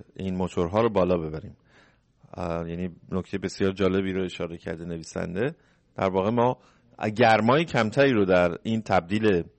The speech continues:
انرژی مفید بتونیم تولید بکنیم و این به معنی است که ما باید کیفیت موتورهامون رو یا دستگاه‌هایی که، اه، انرژی دارن مصرف می‌کنن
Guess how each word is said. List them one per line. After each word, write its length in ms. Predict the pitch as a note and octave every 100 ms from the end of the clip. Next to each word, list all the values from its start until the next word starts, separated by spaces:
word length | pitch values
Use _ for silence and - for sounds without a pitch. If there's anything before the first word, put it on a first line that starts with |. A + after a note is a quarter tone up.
| _ _ _ -
انرژی 400 | G2+ G2 F2 F#2+
مفید 420 | F#2+ F2+ - G2
بتونیم 500 | G2 - F#2+ F#2+ F#2 -
تولید 340 | G2 F#2 E2
بکنیم 400 | - - E2+ E2 -
و 260 | F#2+ F#2 F2+ _ _ _
این 140 | B2+
به 80 | B2+
معنی 260 | A2+ G2+ A#2
است 140 | -
که 60 | B2
ما 60 |
باید 200 | A#2 A2+
کیفیت 840 | - - G#2 F#2+ - G#2 G#2 D3 D3
موتورهامون 720 | C3 A2 G#2 F#2 G#2+ A2 G#2+
رو 260 | G#2 G#2 - _ _ _ _ _
یا 100 | G#2
دستگاه‌هایی 720 | G2 F#2+ F#2 - F#2 F#2+ A2
که، 400 | G#2+ - G#2 G#2 G2+ _ _ _ _
اه، 100 | - F#2
انرژی 420 | - G2+ G2+ F#2+ C3
دارن 340 | A#2+ F#2+ F2
مصرف 500 | E2+ F2 - F2+ -
می‌کنن 560 | F#2 - F#2 G2 A2